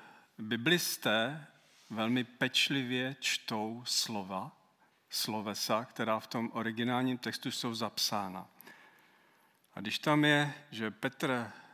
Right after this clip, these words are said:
se zapřísahá a zaklíná, tak říkají, je možný jiný výklad tohoto textu.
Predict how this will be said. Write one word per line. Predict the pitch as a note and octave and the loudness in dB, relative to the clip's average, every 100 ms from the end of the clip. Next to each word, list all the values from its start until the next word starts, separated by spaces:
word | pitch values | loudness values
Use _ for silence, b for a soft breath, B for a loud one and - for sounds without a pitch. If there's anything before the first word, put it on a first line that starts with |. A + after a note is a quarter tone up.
| B B - | B B -12
se | - G#2+ | -8 -6
zapřísahá | G#2 G#2+ - - D#3 - - G2+ F#2+ F#2+ F#2+ | -4 -6 -4 -4 -4 -2 -2 -2 -2 -6 -6
a | - | -6
zaklíná, | G#2+ G2+ - - C#3 E3 C#3+ F2+ F2+ G#2+ - _ _ _ _ _ _ | -6 -6 -6 -6 -4 -2 -2 -4 -6 -12 -20 _ _ _ _ _ _
tak | - G#2 | -6 -4
říkají, | A2 G2+ G#2+ G#2 A2 A2+ C3+ - | -6 -4 -4 -2 -6 -10 -14 -6
je | G#2+ | -4
možný | G#2 A2 G#2 A2 G#2+ G#2 B2 | -2 -2 -4 -6 -6 -8 -4
jiný | A#2+ C3 C#3 A#2+ | 0 0 0 -4
výklad | G2 G2 - - G2 - - - _ b b b b b _ - | -6 -12 -8 -4 -2 -4 -10 -20 _ b b b b b _ -14
tohoto | - G#2 - G#2 | -10 -10 -10 -10
textu. | - G#2+ - - - G2+ G2 | -8 -6 -4 -6 -6 -14 -16